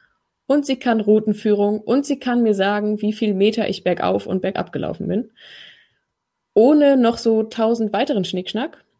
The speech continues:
Und, ähm, dann hat uns, äh, der Verkäufer auch noch gesagt,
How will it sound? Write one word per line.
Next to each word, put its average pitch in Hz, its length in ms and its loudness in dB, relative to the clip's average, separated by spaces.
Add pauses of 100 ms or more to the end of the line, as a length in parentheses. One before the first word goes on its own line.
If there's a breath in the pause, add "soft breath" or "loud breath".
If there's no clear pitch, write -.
(600)
Und, 202 460 0
ähm, 190 480 -4 (460)
dann 233 580 0
hat 208 180 -2
uns, 208 300 -2
äh, 196 260 -4
der 190 160 -2
Verkäufer 226 480 -4
auch 214 120 -8
noch 208 140 -8
gesagt, 196 460 -2